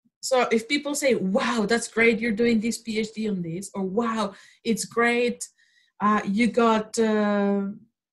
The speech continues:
you got to present," even if it's a small conference in, in your own department. If people say, "Oh, great, that's, that's fantastic," believe that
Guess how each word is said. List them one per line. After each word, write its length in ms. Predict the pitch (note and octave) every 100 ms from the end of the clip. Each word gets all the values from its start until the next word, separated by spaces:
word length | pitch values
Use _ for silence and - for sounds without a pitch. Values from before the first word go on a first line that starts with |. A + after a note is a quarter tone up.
| G3 G3+ F#3 -
you 160 | G3 A#3
got 180 | A#3+ A#3+
to 60 |
present," 600 | A3+ A#3+ A#3+ A#3 A#3 A3+ - _ _ _ -
even 180 | E4+ A#4
if 80 |
it's 160 | G#4+ F4+
a 60 | E4
small 220 | E4+ E4+
conference 680 | E4+ D#4+ D4+ G3+ F#3 G#3
in, 260 | A3+ A3+ A3+
in 160 | B3 B3+
your 140 | C#4
own 140 | F4 F4
department. 520 | E4 F#3+ D#3+ C#3+ C#3+ _ _ A#3
If 100 | A3
people 180 | B3
say, 140 | B3+ C4+
"Oh, 260 | F4 A#3 -
great, 600 | G3+ G4+ A4+ - - - -
that's, 240 | - - _ -
that's 140 | F4
fantastic," 640 | G4 F#4 F#4 F4+ A#3+ - _ _ _ -
believe 400 | C#4 D4+ F4+ A3+
that 240 | F3+ E3+